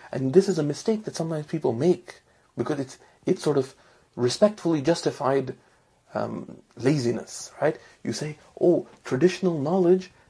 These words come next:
is about taking from teachers," right? And that's a load of laziness. Of course it's from, taking from teachers, but it is seeking from teachers,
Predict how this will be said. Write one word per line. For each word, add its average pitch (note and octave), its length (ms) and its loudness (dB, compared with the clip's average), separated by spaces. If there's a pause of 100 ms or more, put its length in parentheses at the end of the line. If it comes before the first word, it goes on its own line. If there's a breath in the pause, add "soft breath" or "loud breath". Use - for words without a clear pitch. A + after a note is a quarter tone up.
(140 soft breath)
is C3 200 -2
about C3 340 -2
taking F#3 380 2
from A#2+ 180 -4
teachers," - 540 -6 (800)
right? C#3+ 180 -10 (220 soft breath)
And C3 120 -4
that's G#3+ 180 -2
a D#3 60 4
load D#3 300 6
of - 180 -2
laziness. B2+ 680 -4 (440)
Of - 120 -8
course C#4+ 220 2
it's - 160 -2
from, - 140 -2 (320 loud breath)
taking A3 320 4
from C3+ 180 -2
teachers, F#3+ 440 -6 (260 loud breath)
but B2+ 160 2
it C#3+ 80 2
is D3 120 2
seeking E3 760 0 (140)
from A#2 280 -6
teachers, - 640 -12